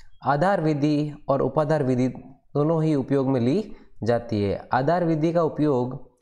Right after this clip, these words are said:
उस समय किया जाएगा जब जिस संख्या घन ज्ञात करना हो वो आधार के आसपास हो। जैसे प्रश्न संख्या आठ के अंदर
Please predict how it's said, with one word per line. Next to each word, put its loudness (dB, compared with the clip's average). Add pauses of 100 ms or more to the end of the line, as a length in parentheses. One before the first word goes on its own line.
(100)
उस -2
समय 2
किया 0
जाएगा 2 (420)
जब 0 (340)
जिस -2
संख्या 0
घन 0
ज्ञात 0
करना 2
हो 0 (500)
वो 0
आधार 2
के 0 (100)
आसपास 0
हो। -4 (680)
जैसे 0 (320)
प्रश्न -2
संख्या 0 (100)
आठ -2
के 0
अंदर 0